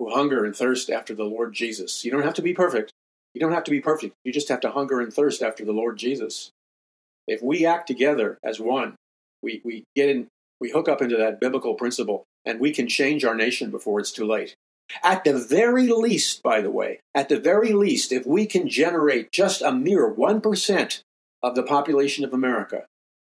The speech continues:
it'd be better to have four percent, but if we can get one percent of the population of America to,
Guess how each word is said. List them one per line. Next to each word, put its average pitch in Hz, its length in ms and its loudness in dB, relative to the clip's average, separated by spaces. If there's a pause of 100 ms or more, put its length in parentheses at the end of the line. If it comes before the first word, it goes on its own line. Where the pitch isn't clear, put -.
(140)
it'd 113 100 -10
be 120 80 -2
better 139 220 2
to 107 80 0
have 101 140 0
four 127 220 0
percent, - 520 -6
but 147 100 4
if 143 100 2
we 220 160 4
can 220 180 0
get - 220 2
one 175 300 2
percent 208 460 0
of 127 100 0
the 131 60 0
population 151 600 0
of 139 60 -2
America 143 560 0 (680)
to, 127 260 2